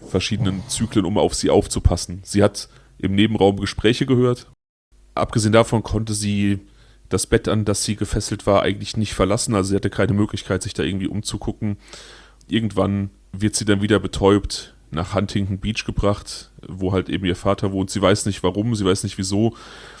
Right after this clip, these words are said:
Der Entführer hat sie rausgelassen. Sie weiß dann, dass sie in Huntington Beach ist, kennt sich grob aus, geht zu ihrem Vater.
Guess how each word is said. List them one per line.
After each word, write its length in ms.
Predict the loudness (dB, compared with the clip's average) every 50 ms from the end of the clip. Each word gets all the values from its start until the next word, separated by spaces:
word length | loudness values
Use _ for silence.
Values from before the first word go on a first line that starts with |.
| -20 -20 -20 _ -6 -2
Der 100 | 0 0
Entführer 400 | 0 0 -2 -2 -2 0 2 2
hat 100 | 2 0
sie 120 | 0 -2 0
rausgelassen. 720 | 2 2 2 0 0 -2 0 0 0 0 -2 -2 -4 -4
Sie 380 | -4 -6 -6 -4 -2 -2 -2 -2 -6 -12 -20 -20 -20 -20 _ _
weiß 400 | -8 -2 0 2 4 4 2 2
dann, 180 | 2 2 2 4
dass 180 | 2 2 2 0
sie 280 | 0 0 0 2 0
in 140 | 0 0 0
Huntington 420 | 0 -2 -2 -4 -6 -6 -6 -6
Beach 260 | -4 -4 -4 -4 -4 -4
ist, 140 | -4 -6
kennt 260 | -4 -4 -4 -2 -2 -2
sich 240 | -4 -6 -6 -6
grob 300 | -8 -4 -2 -2 -2 0
aus, 640 | 2 2 4 4 4 2 0 -2 -6 -6 -8 -10 -6
geht 180 | -2 -2 -2 -2
zu 140 | -2 -2 0
ihrem 220 | 0 2 0 0
Vater. 540 | -2 0 0 2 2 2 2 2 0 0